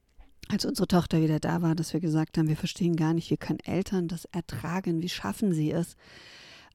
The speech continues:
ähm, sowas über Tage, Wochen oder Monate auszuhalten, wenn ein Mensch vermisst wird.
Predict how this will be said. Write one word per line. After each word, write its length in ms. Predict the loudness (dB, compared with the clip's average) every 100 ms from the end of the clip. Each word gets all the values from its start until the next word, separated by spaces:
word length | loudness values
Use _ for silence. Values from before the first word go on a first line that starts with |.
| _ 0
ähm, 320 | 0 0 0
sowas 340 | 0 2 2
über 300 | 2 2 2
Tage, 500 | 0 -4 -2 0 2
Wochen 360 | 4 4 4 2
oder 260 | 4 2
Monate 840 | 2 4 6 6 6 4 2 -2 0
auszuhalten, 920 | 0 0 -4 -2 0 0 0 -2 -2 -4 -20 -20 -4
wenn 240 | 2 2
ein 320 | 2 0 2 2
Mensch 340 | 0 0 -4
vermisst 600 | -2 -2 -2 -4 -10 -14
wird. 320 | -16 -16 -20